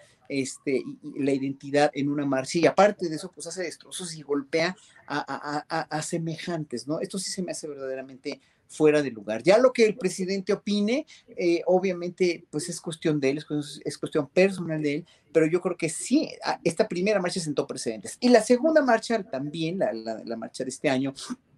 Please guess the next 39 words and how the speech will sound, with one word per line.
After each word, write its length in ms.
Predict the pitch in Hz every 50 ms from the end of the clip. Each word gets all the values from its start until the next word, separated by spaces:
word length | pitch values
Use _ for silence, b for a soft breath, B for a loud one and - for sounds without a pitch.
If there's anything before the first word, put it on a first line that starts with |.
| _ _ _ _ _ _ _ _ - - -
pues 180 | 160 170 156 -
también 420 | 175 170 180 180 190 220 247 254
sentó 300 | 226 240 233 - 214 208
precedentes 480 | - 233 220 - 214 202 185 185 - -
que 100 | - -
pusieron 460 | - - 127 - - 175 175 180 175
la 80 | 170 165
valla 280 | 165 165 170 160 156
esta 220 | 156 160 156 - 156
tan 180 | - - 151
criticada, 540 | 151 - 156 151 160 160 - 143 156 175 185 B B B B B B
pero 120 | 147 156 156
si 100 | 160 165
no 120 | 180 190
la 100 | 208 208
hubieran 260 | 190 185 180 180 175 -
puesto, 260 | 147 151 151 - 180
quién 140 | - 165 151
sabe 160 | 160 147 147 -
qué 60 | 143
hubiera 200 | 139 135 131 123
pasado, 360 | - - - - - 95 90 90 95
¿no? 140 | 107 135 151
También 420 | - 170 165 175 170 185 202 214 208
ahí 260 | 190 196 214 226 220
hay 180 | 202 196 190
una 200 | 190 190 180 175
razón 440 | 165 147 143 143 - - 160 165 175
del 140 | 175 170 151
gobierno 300 | 139 131 135 135 139 139
para 160 | - 131 120 113
actuar 300 | - - - 131 131 -
como 220 | - 151 139 120
actuó, 380 | - _ - 131 120 123 110 - - - -
¿no? 180 | 120 127 - - -
Finalmente 540 | 147 139 127 127 127 131 127 120 123 120 _ _
tiene 260 | - 131 135 135 135
su 140 | 135 - 127
razón 340 | 127 135 131 - 139 131